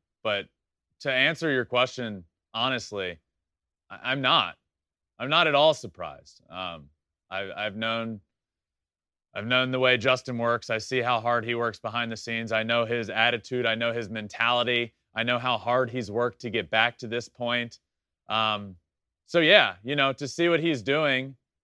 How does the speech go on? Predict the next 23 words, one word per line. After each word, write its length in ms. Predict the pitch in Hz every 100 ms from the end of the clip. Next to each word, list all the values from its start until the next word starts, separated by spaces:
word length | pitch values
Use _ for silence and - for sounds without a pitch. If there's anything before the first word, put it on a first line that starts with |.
| _ _ _ -
um, 440 | 101 98 95 85 _
I, 240 | 135 135 151
I 40 |
know 260 | 151 143 160
it's 120 | 135
a 80 | 120
rarity. 460 | 117 131 110 117
I, 260 | 120 117 104
I 40 |
know 180 | 120 127
we've 160 | 139 120
never 260 | 120 113
seen 380 | 107 - 117 151
anything 400 | 131 110 - 104
like 220 | 101 98
this. 180 | 117 113
I 80 | 117
know 140 | 127
we've 100 | 131
never 200 | 127 123
seen 260 | 113 123 127
a 60 | 117
guy 420 | 110 110 107